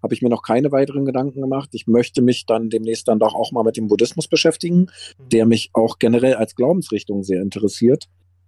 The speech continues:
Speaker 1: Äh, ja, also da muss ich mich noch mit beschäftigen. Aber ich gehe in Richtung Reinkarnation, was, ähm, mein Gefühl angeht, ja.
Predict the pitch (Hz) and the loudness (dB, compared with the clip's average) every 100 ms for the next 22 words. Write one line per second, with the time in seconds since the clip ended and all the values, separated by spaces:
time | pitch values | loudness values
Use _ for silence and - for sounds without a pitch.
0 | _ _ _ _ 117 110 107 107 107 107 | _ _ _ _ -2 2 2 2 0 0
1 | 107 82 _ _ - - 113 117 120 143 | 0 -2 _ _ -12 -2 0 2 2 0
2 | 151 - - 139 - 127 135 - 120 127 | -2 -8 -4 -2 -2 -4 -4 -6 -4 -4
3 | 113 110 117 131 156 - - _ _ 185 | -4 -2 0 0 -2 -10 -20 _ _ 4
4 | 165 156 139 139 - 131 127 123 117 117 | 4 4 0 -4 -2 -4 -2 0 0 -2
5 | 123 117 - 110 95 87 92 - - 101 | -4 -4 0 0 0 -2 -6 -8 -4 0
6 | 95 95 98 - - 104 113 - 123 107 | 2 0 -4 -8 -2 2 2 2 4 4
7 | 92 92 90 92 - 90 | 2 -2 0 0 0 -2